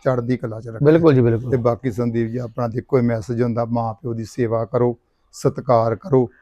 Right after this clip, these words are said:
Speaker 1: ਟਾਈਮ ਦਿਆ ਕਰੋ।
Speaker 2: ਹਾਂਜੀ।
Speaker 1: ਵੱਧ ਤੋਂ ਵੱਧ ਬਜ਼ੁਰਗਾਂ ਕੋਲ ਬੈਠਿਆ ਕਰੋ।
Speaker 2: ਬਿਲਕੁਲ।
Speaker 1: ਠੀਕ ਆ ਨਾ?
Speaker 2: ਹਾਂਜੀ।
Speaker 1: ਕਿਉਂਕਿ ਬਜ਼ੁਰਗ ਜਿਹੜੇ ਇਕੱਲੇ ਪੈਂਦੇ ਜਾਂਦੇ ਆ,
Speaker 2: ਹੂੰ।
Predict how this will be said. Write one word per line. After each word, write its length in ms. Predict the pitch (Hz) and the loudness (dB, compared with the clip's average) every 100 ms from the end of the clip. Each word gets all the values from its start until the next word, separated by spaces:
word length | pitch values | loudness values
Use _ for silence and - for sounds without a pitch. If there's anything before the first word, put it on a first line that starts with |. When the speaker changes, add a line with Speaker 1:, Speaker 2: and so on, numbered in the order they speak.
| _ _ _ | _ _ _
Speaker 1:
ਟਾਈਮ 380 | - 143 143 131 | 6 8 8 6
ਦਿਆ 240 | 117 110 | 4 4
ਕਰੋ। 200 | 104 117 | 4 4
Speaker 2:
ਹਾਂਜੀ। 340 | 113 151 135 120 | 6 6 4 4
Speaker 1:
ਵੱਧ 240 | 143 214 202 - | 6 6 4 2
ਤੋਂ 160 | 208 175 | 4 6
ਵੱਧ 300 | 127 175 156 | 6 2 2
ਬਜ਼ੁਰਗਾਂ 540 | 135 131 123 117 127 | 2 2 2 2 -2
ਕੋਲ 300 | 120 - 120 | 0 0 0
ਬੈਠਿਆ 520 | 117 113 104 - 107 107 | 0 -2 -4 -8 -10 -10
ਕਰੋ। 260 | - 113 139 | -12 -4 4
Speaker 2:
ਬਿਲਕੁਲ। 340 | 165 175 147 - _ _ _ | 6 6 2 0 _ _ _
Speaker 1:
ਠੀਕ 240 | 147 147 | 4 6
ਆ 80 | 151 | 6
ਨਾ? 140 | 160 143 | 6 6
Speaker 2:
ਹਾਂਜੀ। 200 | 151 135 | 6 6
Speaker 1:
ਕਿਉਂਕਿ 180 | 120 | 4
ਬਜ਼ੁਰਗ 300 | 131 131 139 | 4 4 4
ਜਿਹੜੇ 260 | 127 135 143 | 4 4 2
ਇਕੱਲੇ 360 | - 220 233 170 | 2 6 8 8
ਪੈਂਦੇ 420 | 135 113 104 113 | 4 0 -2 -2
ਜਾਂਦੇ 460 | 120 123 127 131 | 2 2 4 6
ਆ, 80 | 123 | 6
Speaker 2:
ਹੂੰ। 100 | 117 | 2